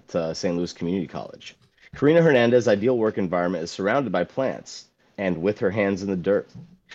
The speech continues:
Although she's already a biology, she already has a biology degree,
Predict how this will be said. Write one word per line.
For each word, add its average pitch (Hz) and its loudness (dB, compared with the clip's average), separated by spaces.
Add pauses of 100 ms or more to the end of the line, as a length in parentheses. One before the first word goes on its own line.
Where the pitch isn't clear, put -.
(240)
Although 123 6
she's 117 0
already 139 6
a 123 4
biology, 110 2 (100)
she 107 -4
already 127 0
has 127 -4
a 113 -8
biology 87 -2 (120)
degree, 78 -10